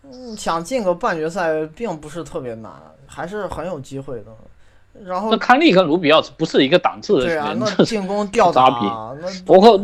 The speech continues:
Speaker 2: 康利比米切尔强，好吧？<laughs> 关键
Speaker 1: 哇，康利那挡拆水平比欧文都不差，你别说卢比奥、米切尔了。康利O R P M现在控卫第四吧，就次于那三个大，大神，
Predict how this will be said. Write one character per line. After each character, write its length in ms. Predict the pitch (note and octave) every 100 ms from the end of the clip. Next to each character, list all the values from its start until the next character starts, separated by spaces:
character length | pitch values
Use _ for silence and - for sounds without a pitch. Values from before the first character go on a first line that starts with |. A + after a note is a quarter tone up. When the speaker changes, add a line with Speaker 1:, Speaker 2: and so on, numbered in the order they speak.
| G3+
Speaker 2:
康 200 | C#4+ C4
利 120 | D4+
比 140 | F3+
米 240 | E3 D#3+ D#3
切 140 | A3
尔 100 | A3
强， 320 | - C3 B2+
好 160 | D3 A#2+
吧？ 180 | A2+ - D3+ -
<laughs> 200 | _ -
关 180 | -
键 240 | E3 D#3 - _
Speaker 1:
哇， 240 | F3 F3+ F#3
康 160 | A3+ B3+
利 100 | C4+
那 160 | A#3
挡 180 | G#3+ E3+
拆 160 | F3+ G#3+
水 200 | G#3+ E3
平 480 | D#3 D#3+ F#3 G3 - _ _ - - -
比 120 | F#3+
欧 160 | G3 B3+
文 300 | G3+ A3 A#3+
都 100 | A3
不 160 | F3 -
差， 380 | G3 E3 C#3
你 140 | D#3 D#3
别 180 | D3+ F#3+
说 220 | C#4 D3+ F#3+
卢 280 | G#3+ F3
比 160 | A3 G3
奥、 160 | D4 A#3
米 220 | E3+ E3+
切 160 | -
尔 240 | A3+ C3+ A#2
了。 240 | A#2 G#2+ B2+ _ _ - - _ - -
康 160 | A#3+
利 80 | C4
O 120 | G#3+
R 80 | G#3
P 100 | G#3
M 80 | F#3
现 140 | E3+
在 100 | D#3+ C3+ -
控 180 | F3
卫 60 | D#3
第 120 | -
四 240 | C#3 - C3+
吧， 160 | F2+ - - -
就 160 | A3+
次 220 | F#3 G#3
于 80 | D#3
那 100 | D#3
三 220 | D3 D#3
个 80 | D3+
大， 240 | C3+ B2+ -
大 140 | - C3+
神， 160 | -